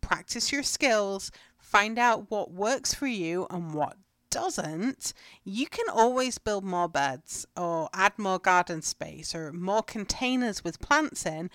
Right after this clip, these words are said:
like, once you get the hang of things over a couple of seasons. Um, and that's okay. But maybe that your skills being extended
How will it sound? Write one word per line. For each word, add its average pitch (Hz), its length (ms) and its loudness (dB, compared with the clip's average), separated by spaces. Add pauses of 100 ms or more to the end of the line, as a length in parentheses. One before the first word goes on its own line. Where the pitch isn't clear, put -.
(580)
like, 180 240 -2
once 202 380 0
you 247 80 0
get - 240 -2
the 202 60 -14
hang 302 300 4
of 277 100 -2
things 165 500 -6
over 175 300 -4
a 170 180 -6
couple - 440 -8
of 160 120 -8
seasons. 220 760 -8 (460)
Um, 208 280 -16 (380)
and 220 180 0
that's 247 240 2
okay. 277 640 -2 (320)
But 269 100 6
maybe 359 500 2
that 285 180 0
your 214 440 -2 (240)
skills 226 560 -2
being 202 300 -4
extended 180 800 -2